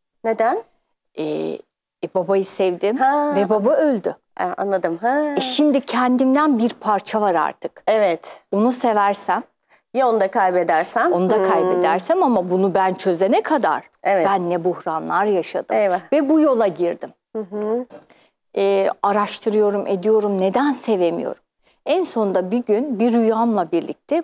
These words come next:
Speaker 2: bunun
Speaker 1: Hı hı.
Speaker 2: altındaki sır açığa çıktı. Seversem kaybederim.
Speaker 1: Hmm.
Speaker 2: E, ve kızımla,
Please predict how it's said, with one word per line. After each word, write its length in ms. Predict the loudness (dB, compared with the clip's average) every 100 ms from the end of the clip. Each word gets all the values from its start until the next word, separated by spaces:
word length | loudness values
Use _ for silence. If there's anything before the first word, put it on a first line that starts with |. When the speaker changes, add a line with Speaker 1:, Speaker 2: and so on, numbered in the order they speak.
| 0
Speaker 2:
bunun 360 | 2 2 -2 -4
Speaker 1:
Hı 60 |
hı. 80 | -10 -4
Speaker 2:
altındaki 540 | -2 -2 -2 -6 -4 -6
sır 200 | -6 -8
açığa 340 | -8 -6 -8
çıktı. 440 | -8 -16 _ -4 -4 _ _ _
Seversem 640 | -8 -4 0 -2 -2 -4 -4
kaybederim. 640 | -4 -4 -4 -8 -12 -20 _ -6
Speaker 1:
Hmm. 640 | -2 -2 -2 -6 -10 -14 -18 -20 _ _ _ _ _ -4
Speaker 2:
E, 80 | 0 2 2 0 0 0
ve 100 | -2
kızımla, 840 | 0 -2 0 2 2 2 0 -2